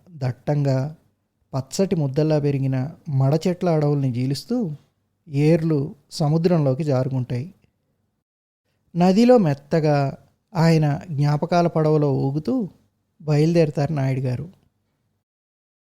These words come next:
తెల్లటి పెద్ద ఏటి కొంగలు, ఆశ్చర్యపడ్డ నీటి పిల్లి డైనింగ్ టేబుల్ మీద ప్రత్యక్షమవుతాయి. ఒకసారి సముద్రపు ఆటు సమయంలో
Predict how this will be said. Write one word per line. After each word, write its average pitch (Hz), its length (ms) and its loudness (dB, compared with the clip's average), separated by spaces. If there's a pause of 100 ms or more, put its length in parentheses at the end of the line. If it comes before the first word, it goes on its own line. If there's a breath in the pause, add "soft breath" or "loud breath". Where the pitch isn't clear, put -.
(760)
తెల్లటి 180 460 0
పెద్ద 147 280 -2
ఏటి 131 360 0
కొంగలు, 135 580 -4 (920)
ఆశ్చర్యపడ్డ 151 800 -2 (300)
నీటి 135 380 -2
పిల్లి 131 460 -4 (1120)
డైనింగ్ 147 400 2
టేబుల్ 147 280 0
మీద 131 480 0 (480)
ప్రత్యక్షమవుతాయి. 135 920 -4 (1900)
ఒకసారి 240 640 2
సముద్రపు 180 520 -2
ఆటు 139 240 -2
సమయంలో 135 600 -2